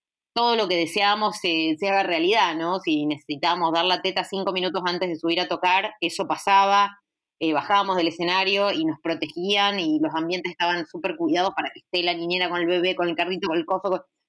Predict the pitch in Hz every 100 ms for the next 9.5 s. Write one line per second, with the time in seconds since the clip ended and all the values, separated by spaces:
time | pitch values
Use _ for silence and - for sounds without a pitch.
0 | - 196 190 180 175 170 175 185 175 151
1 | 98 92 127 135 165 175 - 160 - _
2 | _ 196 220 220 214 175 160 _ 226 240
3 | - - 220 180 156 160 151 _ _ _
4 | _ _ _ _ 190 - 185 - - 214
5 | 254 277 233 247 214 - - 165 185 175
6 | 151 151 185 180 185 156 143 147 165 180
7 | 175 180 185 165 151 156 151 151 147 131
8 | _ 240 156 247 269 247 196 185 196 196
9 | 185 185 170 -